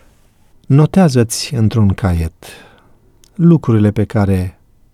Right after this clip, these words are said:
ți le spui despre tine în fiecare zi.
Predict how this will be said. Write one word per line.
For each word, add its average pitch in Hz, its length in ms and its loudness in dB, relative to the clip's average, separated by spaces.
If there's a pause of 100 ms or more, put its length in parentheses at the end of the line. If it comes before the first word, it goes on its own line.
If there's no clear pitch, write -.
ți - 140 -4
le 110 140 2
spui 92 520 -4
despre 90 480 -4
tine 82 500 -6 (200)
în 98 220 0
fiecare 85 600 -6
zi. 80 260 -12